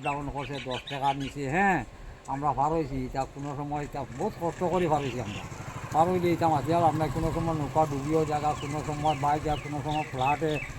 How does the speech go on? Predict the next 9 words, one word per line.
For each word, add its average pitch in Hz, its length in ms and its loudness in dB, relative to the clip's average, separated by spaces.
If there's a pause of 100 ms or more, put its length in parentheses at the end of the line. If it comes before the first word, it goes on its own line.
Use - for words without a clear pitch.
(300)
ও 131 140 0 (140)
আমরা 143 380 2 (100)
বলি 151 240 -2
কি 147 160 -6
বন্ধ, 143 260 -2
জগ, 147 380 2 (420)
আমরা 139 320 0 (680)
জগ 165 220 8
বন্ধ, 165 260 6